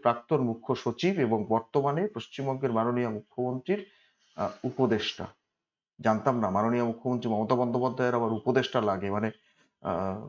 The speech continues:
তার থেকেও কেউ, তাকেও কেউ উপদেশ দেন, এটা জানতে পেরে ভালো লাগছে। যাই হোক, এক্সটেনশনে রয়েছেন আলাপন বন্দ্যোপাধ্যায় এবং, আহ, তিনি আজকে সরকারের অবস্থান স্পষ্ট করেছেন। তিনি বলেছেন যে কোনো বন্টন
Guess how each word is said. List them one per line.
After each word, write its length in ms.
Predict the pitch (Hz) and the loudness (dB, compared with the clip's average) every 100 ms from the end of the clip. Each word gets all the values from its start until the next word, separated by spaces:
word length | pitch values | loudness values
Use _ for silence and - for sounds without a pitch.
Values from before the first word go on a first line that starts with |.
| - | -2
তার 120 | 117 - | -2 -2
থেকেও 220 | 147 151 | 0 0
কেউ, 420 | 143 139 135 120 - | 2 2 2 0 0
তাকেও 280 | - 165 160 | 2 2 4
কেউ 160 | 160 | 4
উপদেশ 480 | 139 120 131 139 - | 2 4 6 4 4
দেন, 200 | 135 131 | 6 6
এটা 140 | 104 117 | 2 0
জানতে 300 | 110 107 120 | 0 0 0
পেরে 160 | 117 | 0
ভালো 260 | 101 113 104 | 2 2 0
লাগছে। 280 | 87 - 69 | -4 -6 0
যাই 180 | 143 | 2
হোক, 200 | 165 170 - _ - | 2 -2 -8 _ -2
এক্সটেনশনে 560 | 131 - 156 151 135 | 0 2 2 4 4
রয়েছেন 340 | 117 131 143 120 | 4 4 4 2
আলাপন 340 | 113 117 113 | 2 0 0
বন্দ্যোপাধ্যায় 560 | 107 107 107 101 120 147 _ _ _ _ _ _ - | 0 0 0 0 0 -2 _ _ _ _ _ _ 0
এবং, 400 | 117 127 120 113 | 4 4 4 2
আহ, 840 | 107 104 101 98 101 98 104 - - | 2 0 -2 -4 -6 -8 -10 -14 -6
তিনি 280 | 135 156 196 | 0 2 4
আজকে 220 | 151 - | 2 -2
সরকারের 460 | 127 127 123 139 123 | 2 2 6 4 6
অবস্থান 420 | 120 120 - 127 | 2 0 0 0
স্পষ্ট 380 | - 120 117 127 | 0 -2 -2 -4
করেছেন। 400 | 120 123 123 202 | 0 -2 0 -4
তিনি 180 | 147 131 | -2 0
বলেছেন 440 | 117 135 143 135 | 0 0 0 -2
যে 100 | 131 | -4
কোনো 240 | - 110 | -2 -2
বন্টন 460 | 101 107 107 - | 0 0 -2 -2